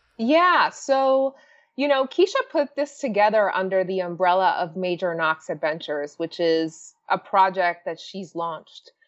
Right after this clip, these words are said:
And Major Knox, um, is doing different kinds of tours throughout the year. Uh, there is an amazing tour that goes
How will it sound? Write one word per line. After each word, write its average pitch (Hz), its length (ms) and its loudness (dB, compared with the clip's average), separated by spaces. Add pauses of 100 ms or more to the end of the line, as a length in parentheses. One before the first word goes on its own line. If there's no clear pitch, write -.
(300)
And 196 400 0
Major 240 360 -2
Knox, 208 680 -2 (160)
um, 170 680 0 (280)
is 180 400 -4 (300)
doing 226 420 -2
different 202 420 -2
kinds 180 480 -2
of 165 180 -8
tours 170 560 0
throughout 160 380 2
the 160 80 -6
year. 139 480 -8 (480)
Uh, 160 540 0 (200)
there 180 280 4
is 180 420 2 (260)
an 185 220 2
amazing 233 560 0
tour 180 340 2
that 165 380 2
goes 185 320 0